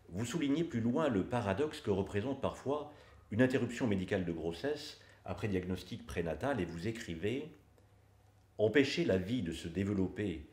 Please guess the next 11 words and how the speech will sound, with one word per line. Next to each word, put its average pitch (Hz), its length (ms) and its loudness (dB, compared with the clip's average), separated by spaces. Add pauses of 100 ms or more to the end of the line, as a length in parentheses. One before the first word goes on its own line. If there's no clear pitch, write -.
(300)
pour 95 200 2
éviter 120 420 2
qu'elle 82 160 -2
ne 82 100 -4
s'interrompe 107 640 -2
prématurément, 85 840 -4 (1000)
c'est - 160 -6
à 104 40 6
cet 92 220 -4
étrange 131 420 0
paradoxe 78 720 -2